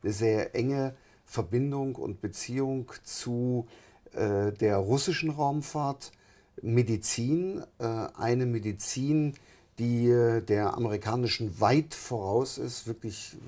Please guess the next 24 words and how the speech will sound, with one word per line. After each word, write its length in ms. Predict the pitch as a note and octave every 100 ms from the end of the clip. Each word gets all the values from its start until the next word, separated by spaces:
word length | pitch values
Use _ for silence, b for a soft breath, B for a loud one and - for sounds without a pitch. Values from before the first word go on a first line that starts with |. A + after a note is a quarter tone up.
| - - -
ganz, 280 | - C3+ B2
ganz 280 | G#2+ G2 F#2+
weit 220 | F#2+ A2
voraus 440 | - E2+ F#2 B2 C3
ist. 160 | B2 B B B -
Du, 80 |
äh, 40 | A2 - C2+ B1+
weist 480 | C#2+ G2+ G#2+ A#2 -
immer 120 | A#2
auf 120 | G#2
das 120 | - G2
schöne 260 | B2 A2+
Beispiel 420 | G2 G#2 - A#2+
dieses 400 | G#2 G#2+ G#2+ G2 B B B B
einen 360 | - G#2+ G#2 G2+
Kosmonauten 840 | - - - D#3 C#3+ C3+ C3 B2+
hin, 320 | A2+ B2+ B2 A#2+ b b b -
äh, 180 | - G#2+
der 680 | G2+ G#2 G#2 G#2 G#2+ G#2+ G#2 b b - -
mit 280 | G#2 A2+ - - - -
einer 280 | A2+ A2+ G2+
ganz 280 | A2+ A2+ -
anderen 440 | B2+ B2 A2+ A2
Fitheit 920 | G2+ - - E3 - G#2+ A2 A#2 -